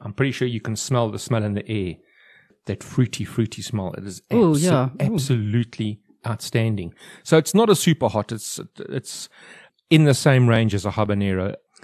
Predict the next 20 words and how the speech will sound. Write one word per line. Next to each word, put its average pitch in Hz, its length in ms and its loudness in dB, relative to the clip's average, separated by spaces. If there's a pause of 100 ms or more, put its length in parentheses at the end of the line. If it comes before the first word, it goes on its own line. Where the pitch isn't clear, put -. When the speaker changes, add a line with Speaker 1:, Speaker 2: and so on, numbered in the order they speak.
(240)
Speaker 1:
It 123 140 -8
is 131 180 4
one 117 140 4
of 107 80 0
the 110 80 -2
habanero 110 600 0
or, 98 340 -2 (140)
uh, 107 140 -8
one 110 160 -4
of 98 60 -2
the 95 60 -6
Chenense 101 440 -2
varieties, 101 680 -4 (140)
but 110 140 0
it 107 120 0
is 110 220 0 (160)
probably 170 380 4
the 113 220 2
fruitiest 151 600 0
chili 104 380 -2